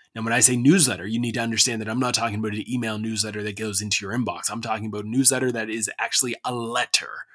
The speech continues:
that is delivered to your door. Wait, some people are just cluing in that the newsletter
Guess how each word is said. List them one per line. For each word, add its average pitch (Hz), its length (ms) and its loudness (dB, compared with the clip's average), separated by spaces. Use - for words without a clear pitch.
that 107 140 -6
is 107 100 -4
delivered 107 600 -4
to 104 160 -2
your 92 340 -10
door. 85 300 -8
Wait, - 480 -8
some 98 260 0
people 107 300 -10
are 107 120 -8
just 110 220 -2
cluing 131 340 -4
in 143 280 -10
that 98 160 -16
the - 160 -20
newsletter 110 1200 -6